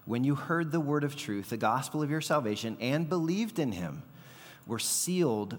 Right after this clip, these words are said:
with the promised Holy Spirit, who is the guarantee of our inheritance until we acquire possession of it. And I want you to focus on two words here with me, the word seal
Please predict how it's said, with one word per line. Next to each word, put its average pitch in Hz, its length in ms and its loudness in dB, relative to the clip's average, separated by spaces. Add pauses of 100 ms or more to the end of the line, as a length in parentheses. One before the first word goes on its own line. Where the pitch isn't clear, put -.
with 120 180 -4
the 110 80 -4
promised 139 460 0
Holy 120 240 -2
Spirit, 95 400 -4
who 135 220 -2
is 127 120 -2
the 123 160 -4
guarantee 139 1000 0 (920)
of 110 140 2
our 104 140 4
inheritance 104 880 -2 (400)
until 107 260 -2
we 104 140 0
acquire 95 340 -2
possession 104 480 -4
of 78 140 -6
it. 73 100 -12 (100)
And 98 120 -8
I - 20 -6
want 107 160 -6
you 117 80 -2
to - 60 -10
focus 120 280 -4
on 107 120 -4
two 143 240 -4
words 110 260 -2
here 95 160 -6
with 87 180 -6
me, 85 180 -6
the 92 100 -6
word 98 240 -4
seal 127 520 -4